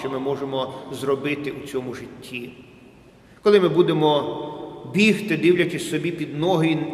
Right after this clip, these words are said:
і не дивитися, куди ми біжимо, не роззиратися довкола, то неодмінно станеться якесь лихо.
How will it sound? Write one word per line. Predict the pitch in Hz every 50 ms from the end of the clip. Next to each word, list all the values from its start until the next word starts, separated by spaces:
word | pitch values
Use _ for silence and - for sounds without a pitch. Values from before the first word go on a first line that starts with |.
| -
і | 165 160
не | 160 160 160
дивитися, | 156 151 151 180 214 214 202 170 156 - - 170 160 156 147 - - - - - -
куди | 175 165 139 165 202 220
ми | 208 196
біжимо, | 170 170 175 151 - 160 160 160 156 156 156 156 156 156 - - - - - - - - -
не | 165 190
роззиратися | 196 196 180 - - 175 185 202 208 - 190 - - 180
довкола, | 160 139 160 156 147 - - - 175 185 190 185 175 175 170 165 - - - - - - -
то | 277 262
неодмінно | 247 247 240 226 - 226 220 196 147 127 117
станеться | - - - 143 139 135 135 - - 135
якесь | 120 - 143 131 - - - - 156
лихо. | 151 131 135 131 123 135 - - 131